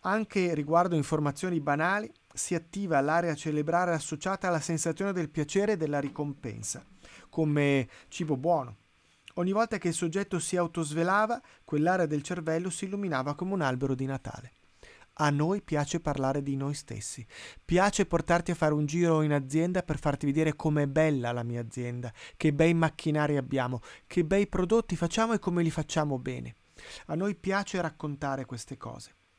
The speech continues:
E allora si tratta di innescare, mm, l'autosvelamento. E a questo punto prendo un altro piccolo brano, in questo caso una storia, non è un caso che Jeb Blount racconti storie, che trovo a pagina duecentonovantuno.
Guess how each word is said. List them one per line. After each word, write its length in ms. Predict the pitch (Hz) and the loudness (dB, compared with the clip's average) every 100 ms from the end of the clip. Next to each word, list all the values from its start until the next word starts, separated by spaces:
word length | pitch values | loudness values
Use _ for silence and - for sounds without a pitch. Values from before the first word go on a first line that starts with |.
| _ _ _ _ _ _ | _ _ _ _ _ _
E 100 | - | -6
allora 380 | 139 147 185 190 - - | 0 2 6 4 2 -10
si 160 | - - | -16 -8
tratta 340 | 190 196 202 | -2 -2 0
di 160 | 170 180 - | -2 -4 -4
innescare, 1000 | 208 208 202 175 - - 139 113 120 113 _ _ - | -4 0 0 0 -2 -2 -2 -2 -8 -12 _ _ -10
mm, 120 | 170 160 - _ _ | -6 -6 -10 _ _
l'autosvelamento. 1120 | 160 160 165 151 147 135 147 139 135 127 123 - - | 2 6 6 4 0 2 2 2 -2 -6 -6 -10 -10
E 180 | - 185 | -4 0
a 80 | 196 | 0
questo 320 | - 220 247 | 0 -2 -2
punto 380 | - 285 277 190 | -2 -2 2 0
prendo 560 | - 202 202 175 175 190 | 2 0 0 -2 -2 -2
un 140 | 175 | -2
altro 520 | 208 240 - 156 139 - | 0 -2 -4 -4 -4 -4
piccolo 460 | 220 - - 156 139 | -8 -6 -2 0 2
brano, 360 | 151 185 226 | 2 0 0
in 80 | 202 | -2
questo 220 | 147 131 | -4 -4
caso 260 | 139 156 143 | 0 0 0
una 140 | 135 | 0
storia, 720 | 135 - - 170 185 208 220 - _ _ - | -2 -2 2 4 6 2 -2 -8 _ _ -12
non 160 | 127 | -4
è 60 | 131 | -2
un 140 | 131 | -2
caso 360 | 120 156 151 131 | 0 2 4 2
che 120 | 127 | -2
Jeb 180 | 127 131 | -2 0
Blount 320 | 139 147 143 | 2 2 2
racconti 480 | 139 - 165 160 170 | -2 -2 0 0 -2
storie, 520 | 156 - 190 208 220 - - _ | -6 -2 -2 -2 -4 -12 -20 _
che 120 | 180 | -6
trovo 260 | 170 147 160 | 0 2 2
a 40 | |
pagina 320 | 143 131 139 | 2 0 -2
duecentonovantuno. 1120 | 131 135 - 123 113 123 120 123 110 - 120 | -4 -6 -6 -8 -8 -10 -8 -10 -14 -18 -20